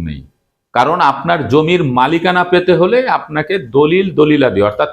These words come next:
খতিয়ান মূলে মালিকানা যদি আপনি প্রমাণ করতে হয়, সিএস খতিয়ান থেকে অদ্য পর্যন্ত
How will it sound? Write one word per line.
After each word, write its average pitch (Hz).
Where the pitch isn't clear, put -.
খতিয়ান 170
মূলে 170
মালিকানা 160
যদি 147
আপনি 165
প্রমাণ 175
করতে 175
হয়, 175
সিএস 175
খতিয়ান 180
থেকে 170
অদ্য 165
পর্যন্ত 165